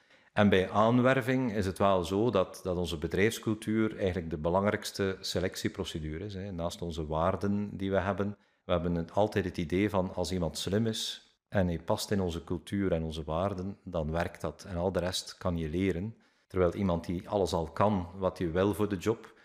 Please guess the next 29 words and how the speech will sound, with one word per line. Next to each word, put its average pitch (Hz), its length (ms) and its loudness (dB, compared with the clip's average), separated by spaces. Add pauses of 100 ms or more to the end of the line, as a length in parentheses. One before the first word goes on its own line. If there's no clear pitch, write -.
(360)
maar 92 120 2
die 87 160 2
helemaal 98 360 4
niet 107 200 2
past - 280 -2
in 104 100 2
je 92 100 0
cultuur 98 520 -2
of - 160 -6
er 85 220 -6
andere 98 340 0
waarden 95 420 2
op 80 100 -4
nahoudt, 92 560 -2
ja, 87 140 -4
dat 87 160 -4
wordt - 360 -8 (160)
altijd 95 300 -2
moeilijk. 85 420 -6 (400)
Waardoor 107 280 6
dat 104 140 6
we 98 60 4
nu 110 140 6
geëvolueerd 104 640 2
zijn 123 240 2
tot 101 160 -2
een 87 180 0
team, 120 380 4
een, 90 180 -4